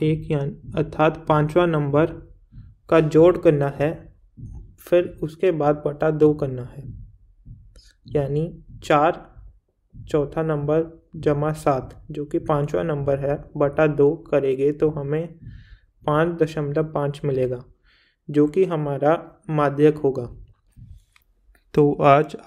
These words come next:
आपने इस वीडियो से क्या-क्या चीज़ें सीखी? सबसे पहले आपने जाना कि आंकड़े किसे कहते हैं, उसके बाद हमने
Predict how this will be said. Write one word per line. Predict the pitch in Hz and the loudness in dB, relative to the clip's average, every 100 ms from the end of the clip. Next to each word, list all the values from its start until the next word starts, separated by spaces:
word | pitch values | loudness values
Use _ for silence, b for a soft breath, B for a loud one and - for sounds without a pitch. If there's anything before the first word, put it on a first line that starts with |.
| - | 2
आपने | 139 - 139 143 - | 2 2 -2 -2 -2
इस | 208 147 - | -2 -2 0
वीडियो | 143 135 131 135 | 0 4 2 2
से | - 139 | 0 -2
क्या-क्या | 139 139 139 160 | 2 0 2 -2
चीज़ें | 160 156 143 139 | -2 0 0 0
सीखी? | 143 - 131 127 120 - _ _ _ B B B B - | -2 -6 -6 -6 -6 -10 _ _ _ B B B B -2
सबसे | 151 147 180 | -2 0 0
पहले | 175 147 143 156 - 151 | 2 4 4 2 -2 0
आपने | 143 - 160 | 0 0 -2
जाना | 151 135 127 143 165 - _ _ _ _ _ _ | 0 0 -2 -4 -6 -16 _ _ _ _ _ _
कि | 165 165 - _ _ _ _ _ - 156 | -2 -2 -6 _ _ _ _ _ -4 0
आंकड़े | 143 143 156 | 0 2 2
किसे | 165 156 - 156 | 2 -2 -2 -2
कहते | 143 131 123 120 | -2 -2 -4 -6
हैं, | 127 123 _ _ _ - | -10 -12 _ _ _ -18
उसके | - - - 165 | -18 -6 0 4
बाद | 151 143 143 | 6 4 2
हमने | 151 143 151 - - | -4 -2 -2 -4 -8